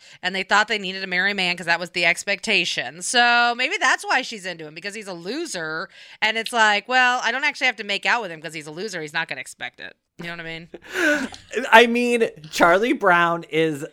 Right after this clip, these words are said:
Speaker 2: literally that guy.
Speaker 1: Yeah.
Speaker 2: He's, like, a loser
Speaker 1: Yeah.
Speaker 2: who
Speaker 1: Yeah.
Speaker 2: marries a lesbian.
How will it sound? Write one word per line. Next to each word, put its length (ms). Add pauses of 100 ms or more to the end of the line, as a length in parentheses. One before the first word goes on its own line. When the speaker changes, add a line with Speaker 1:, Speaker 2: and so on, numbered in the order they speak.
(160)
Speaker 2:
literally 640
that 200
guy. 300
Speaker 1:
Yeah. 160
Speaker 2:
He's, 240
like, 360
a 80
loser 800
Speaker 1:
Yeah. 60
Speaker 2:
who 80
Speaker 1:
Yeah. 60
Speaker 2:
marries 340
a 80
lesbian. 480